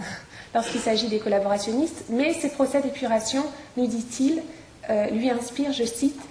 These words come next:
une réaction élémentaire qui dresse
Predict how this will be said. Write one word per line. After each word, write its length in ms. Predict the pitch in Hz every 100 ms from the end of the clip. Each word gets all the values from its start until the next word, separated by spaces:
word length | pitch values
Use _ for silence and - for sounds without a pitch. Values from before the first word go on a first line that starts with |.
| - -
une 200 | 247 254 254 - -
réaction 580 | 285 285 285 - - 302 294 -
élémentaire 840 | 269 269 247 247 - 233 240 254
qui 140 | - 220
dresse 640 | 208 185 240 269 - -